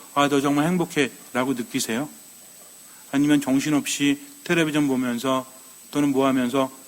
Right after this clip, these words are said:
시간을 까먹고 있지 않아요? 벌써 이천십칠 년도 사월이 다가고 있죠? 추운 겨울 지나서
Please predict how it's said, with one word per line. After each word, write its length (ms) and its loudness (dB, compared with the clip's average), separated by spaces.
시간을 540 -2
까먹고 420 0
있지 180 -4
않아요? 300 0
벌써 520 2
이천십칠 560 0
년도 500 0
사월이 560 2
다가고 400 -2
있죠? 380 -2
추운 360 2
겨울 260 0
지나서 480 0